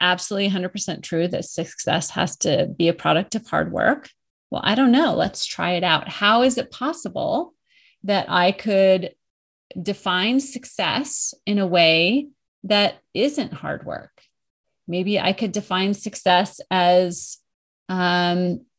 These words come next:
you know, for me, the way I define it now is that I am in the process of building a million dollar company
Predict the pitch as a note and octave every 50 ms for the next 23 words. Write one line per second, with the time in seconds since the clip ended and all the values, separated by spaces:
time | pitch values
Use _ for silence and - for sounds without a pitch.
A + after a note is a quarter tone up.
0 | _ _ _ - G3+ G3+ F#3+ F#3 F3 F3 F3 D#3+ - - - F#3 E3+ F3 F3 G3
1 | A3+ C4+ B3 G#3+ G3 G3 F3 F#3 F3+ F3+ F3+ F3+ F3 E3+ F#3+ F#3+ - E3+ E3+ F3
2 | F3 E3 - E3+ E3+ E3+ F3 F#3+ A#3+ C4 C4 A#3+ - - F3 F3 E3 E3 E3 E3+
3 | E3+ - - - D#3+ D#3+ - - E3+ E3 E3 E3+ F3+ F3+ F3 - - F3 E3 D#3+
4 | E3 E3+ E3+ - - _ _ _ _ _ _ _ _ _ _ _ _ _ _ -
5 | F#3 F#3 F3+ E3 D3 - - D#3 E3 A#3+ B3 - G#3+ G#3 - - F#3 D#3+ - -
6 | E3+ E3 E3+ E3+ D#3+ D#3+ D#3+ D#3 D#3 D#3+ E3 F#3 G3+ G#3 G#3 F#3 F#3+ G3 G#3 A#3
7 | - G#3+ E3+ D#3 - D3 D#3+ E3 F#3+ C4 D#4+